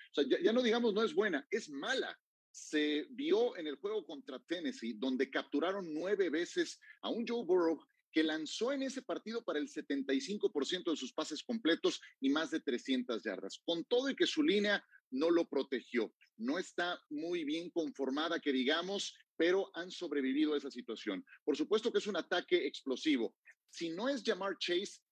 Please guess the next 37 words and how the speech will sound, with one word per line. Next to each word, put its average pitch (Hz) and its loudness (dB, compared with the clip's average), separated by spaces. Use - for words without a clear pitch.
T 180 -4
Higgins 190 -4
es - -4
otro 165 -2
receptor 135 -2
abierto, 151 4
Tyler 156 0
Boyd, 170 2
que 135 -2
pueden 175 -2
causar 143 -2
estragos. 120 -6
Creo 156 -2
que 165 0
pueden 185 0
extrañar 151 0
a 135 -4
C 156 -8
J 147 0
Uzomah, 143 -4
su 123 -4
ala 139 0
cerrada 131 -2
que 131 -6
se 120 -6
lesionó 120 0
en 123 0
el 123 4
último 131 0
partido. 107 -2
Y 127 -6
tienen 226 4
un 240 0
corredor 208 0
muy 214 -4
versátil 190 -2
como 127 -2